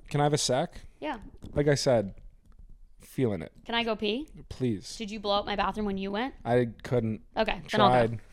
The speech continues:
Speaker 2: I'm
Speaker 1: Can we
Speaker 2: stir-
Speaker 1: talk about how you abandoned the gluten-free community? And we're proud of you, but we lost a good one.
Speaker 2: So here's what happened. I've been gluten-free for the past, like, four or five years. Okay?
Speaker 1: Mm-hmm.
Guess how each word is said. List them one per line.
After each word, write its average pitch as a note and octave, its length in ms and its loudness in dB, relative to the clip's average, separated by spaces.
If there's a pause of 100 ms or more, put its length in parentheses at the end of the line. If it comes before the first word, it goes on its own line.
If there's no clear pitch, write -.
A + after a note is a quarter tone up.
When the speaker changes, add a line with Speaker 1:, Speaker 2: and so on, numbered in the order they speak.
(520)
Speaker 2:
I'm A#3+ 60 -4
Speaker 1:
Can A#3+ 140 8
we C4+ 80 10
Speaker 2:
stir- E4 80 4
Speaker 1:
talk G#3 220 10
about F3+ 240 10
how D#3 120 10
you D3 300 8
abandoned A#2 840 2
the A2+ 300 2
gluten-free A2+ 600 -4
community? A2+ 580 -6 (360)
And D3+ 120 6
we're F#3+ 80 12
proud A#2+ 280 6
of A2+ 120 4
you, G#2+ 300 -4
but B2 180 2 (1800)
we C3+ 80 4
lost C#3 260 6
a B2+ 40 0
good A2 180 2
one. G2+ 260 -6 (200)
Speaker 2:
So - 180 6
here's B3 180 6
what C4 140 2
happened. - 360 0 (920)
I've B3 100 12
been C#4 80 10
gluten-free C#4 340 2
for C4 120 0
the B3 80 0
past, G#3+ 240 2
like, G#3 120 -2
four F#3+ 200 0
or - 40 0
five F#3+ 240 4
years. - 360 -10 (420)
Okay? G#3 180 8 (200)
Speaker 1:
Mm-hmm. A#2 340 2